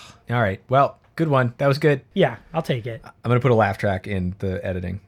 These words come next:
Speaker 2: Can we do that? Are we that technically advanced yet?
Speaker 1: We'll figure it out.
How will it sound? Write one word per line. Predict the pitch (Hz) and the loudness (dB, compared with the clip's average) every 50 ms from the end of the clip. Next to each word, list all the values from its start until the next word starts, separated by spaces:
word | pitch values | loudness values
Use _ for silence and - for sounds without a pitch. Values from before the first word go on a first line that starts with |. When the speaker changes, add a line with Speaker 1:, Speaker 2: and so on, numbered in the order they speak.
| - - - | -20 -20 -12
Speaker 2:
Can | - - 147 | -6 -2 -2
we | 147 | -2
do | 127 123 123 127 | -2 -2 -4 -4
that? | 165 196 208 202 - - | -4 -4 -4 -6 -8 -8
Are | 143 139 | -6 -4
we | 139 131 | -2 -2
that | 135 135 131 - | -2 -2 -4 -4
technically | - 151 139 - 151 131 139 135 131 127 123 113 - | -6 -6 -6 -4 -6 -4 -4 -4 -4 -4 -6 -8 -8
advanced | 131 120 127 123 127 131 - - | -10 -10 -8 -8 -8 -8 -8 -8
yet? | 160 160 160 - - | -10 -10 -10 -8 -8
Speaker 1:
We'll | 117 95 | -8 -8
figure | 90 - - - | -8 -10 -14 -14
it | - | -16
out. | - - | -18 -18